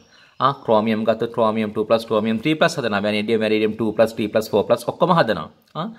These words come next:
දැන් එතකොට මම එත-, මෙතෙන්දි සලකලා තියෙන පුතේ D ගොනුවේ මූල ද්‍රව්‍ය හදන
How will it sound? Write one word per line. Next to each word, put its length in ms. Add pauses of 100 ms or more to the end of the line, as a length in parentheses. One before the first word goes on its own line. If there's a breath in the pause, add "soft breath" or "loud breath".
(260 loud breath)
දැන් 120
එතකොට 200
මම 220
එත-, 220
මෙතෙන්දි 340
සලකලා 480
තියෙන 320
පුතේ 300
D 120 (140)
ගොනුවේ 480
මූල 300
ද්‍රව්‍ය 360
හදන 420